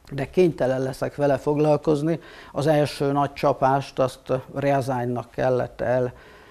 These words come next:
ö, szenvednie, és, és néhány érdekességet meg is fogok majd önöknek mutatni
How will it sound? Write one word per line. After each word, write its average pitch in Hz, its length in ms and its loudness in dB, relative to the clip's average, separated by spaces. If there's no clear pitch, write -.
ö, 131 200 -2
szenvednie, 170 720 0
és, - 280 0
és 151 200 0
néhány 143 300 4
érdekességet 131 840 2
meg 131 160 -2
is 127 160 -8
fogok 123 280 -2
majd 123 300 -4
önöknek 131 420 -4
mutatni 143 600 -4